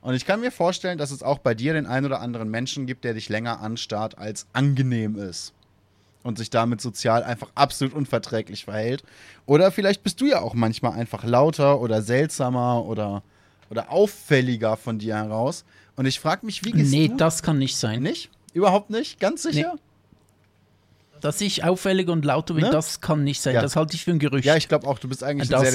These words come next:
Speaker 2: äh, in
Speaker 1: dezenter
Speaker 2: diesem
Speaker 1: Mensch.
Speaker 2: Podcast von dir gestreut wurde
Speaker 1: Ja, ja, ja,
Speaker 2: und
Speaker 1: ja.
Speaker 2: ich möchte mich da ganz, ganz stark distanzieren.
Speaker 1: Das nennt man auch Rufmord.
Speaker 2: Interstellar distanzieren.
Speaker 1: Interstellar distan-, Quantendistanzierung.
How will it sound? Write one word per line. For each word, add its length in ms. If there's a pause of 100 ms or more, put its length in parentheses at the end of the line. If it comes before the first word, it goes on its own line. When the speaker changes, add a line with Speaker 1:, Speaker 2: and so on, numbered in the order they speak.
(140)
Speaker 2:
äh, 80
in 80
Speaker 1:
dezenter 100
Speaker 2:
diesem 260
Speaker 1:
Mensch. 100
Speaker 2:
Podcast 560
von 420
dir 420
gestreut 760
wurde 460
Speaker 1:
Ja, 80 (120)
ja, 160
ja, 100
Speaker 2:
und 120
Speaker 1:
ja. 60
Speaker 2:
ich 160
möchte 340
mich 220
da 100
ganz, 520
ganz 300
stark 440
distanzieren. 920
Speaker 1:
Das 160
nennt 140
man 100
auch 180
Rufmord. 460
Speaker 2:
Interstellar 960
distanzieren. 880
Speaker 1:
Interstellar 800
distan-, 320 (320)
Quantendistanzierung. 1900